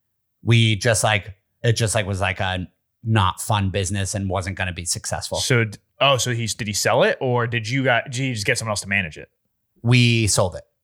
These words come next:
Speaker 2: Gotcha.
Speaker 1: Well, we closed it
Speaker 2: Gotcha.
Speaker 1: and sold off, like, everything that was inside of it.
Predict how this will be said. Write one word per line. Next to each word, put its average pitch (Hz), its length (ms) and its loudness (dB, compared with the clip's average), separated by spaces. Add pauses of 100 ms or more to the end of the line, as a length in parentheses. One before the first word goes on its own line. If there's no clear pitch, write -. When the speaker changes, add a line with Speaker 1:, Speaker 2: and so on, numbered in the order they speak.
(200)
Speaker 2:
Gotcha. 85 340 -4
Speaker 1:
Well, 131 160 6
we 113 320 0 (180)
closed 87 320 -4
it 57 100 -12 (560)
Speaker 2:
Gotcha. 92 220 -2
Speaker 1:
and 107 100 6
sold 104 300 2
off, 92 300 0
like, 95 260 -4
everything 95 420 -2
that 85 140 -2
was 85 140 -8
inside 92 480 -2
of 92 100 -4
it. 127 200 0